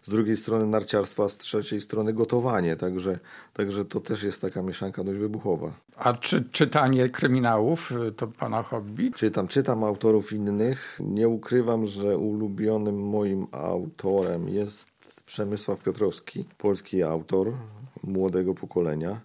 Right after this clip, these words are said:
Speaker 1: Oczywiście idąc z trendem, no też i Wojtek Chmielarz, i Remigiusz Mróz. E, no jest tego trochę, ale tak jak mówię, ze względu na swoją pracę i dość sporo czasu, który przybywam w samochodzie,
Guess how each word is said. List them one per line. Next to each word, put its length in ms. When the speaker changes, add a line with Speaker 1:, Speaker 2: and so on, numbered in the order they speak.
Speaker 1:
Oczywiście 580
idąc 480
z 240
trendem, 560
no 120
też 580
i 100
Wojtek 380
Chmielarz, 800
i 280
Remigiusz 640
Mróz. 880
E, 420
no 140
jest 240
tego 220
trochę, 320
ale 140
tak 160
jak 120
mówię, 260
ze 120
względu 360
na 80
swoją 280
pracę 380
i 120
dość 340
sporo 580
czasu, 360
który 220
przybywam 340
w 40
samochodzie, 520